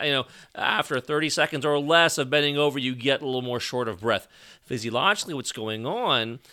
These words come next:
you already have these high ventricular filling pressures in patients with C H F.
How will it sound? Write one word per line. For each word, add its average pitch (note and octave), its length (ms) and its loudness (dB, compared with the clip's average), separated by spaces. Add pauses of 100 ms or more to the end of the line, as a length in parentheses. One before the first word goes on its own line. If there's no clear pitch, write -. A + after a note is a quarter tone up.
(120)
you C3+ 380 -4
already F3+ 440 0
have C#3+ 400 0
these A#2 340 -8
high B2+ 580 0
ventricular A#2+ 680 -6
filling F3+ 380 -6
pressures E3+ 480 0
in C#3 160 -6
patients C#3 360 -2
with C3+ 120 -6
C C#3 160 -4
H C#3+ 180 -2
F. C3+ 140 0